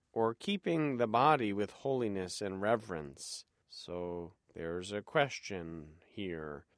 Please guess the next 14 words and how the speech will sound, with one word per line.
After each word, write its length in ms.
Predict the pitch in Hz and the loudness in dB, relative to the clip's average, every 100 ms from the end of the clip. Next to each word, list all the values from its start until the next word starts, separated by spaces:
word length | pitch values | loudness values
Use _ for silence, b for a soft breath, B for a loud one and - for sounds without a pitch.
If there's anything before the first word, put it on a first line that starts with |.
| - | -8
Are 180 | 95 92 | -4 -4
we 480 | 101 98 95 90 - _ | -4 -4 -4 -8 -12 _
only 380 | - 120 131 131 | 0 2 4 2
keeping 400 | - 143 139 131 | 0 -4 -2 0
the 80 | 117 | 0
passions 480 | 131 131 131 127 120 | 2 0 0 -2 -2
away, 400 | 110 113 127 160 | 0 2 2 2
or 160 | 95 | -2
should 260 | - - 147 | -2 -2 -2
we 140 | 135 | -2
keep 260 | 120 135 127 | -2 -4 -4
the 120 | 123 | -4
passions 400 | 135 127 135 123 | 0 0 -2 -4
away, 340 | 123 123 143 | -2 0 0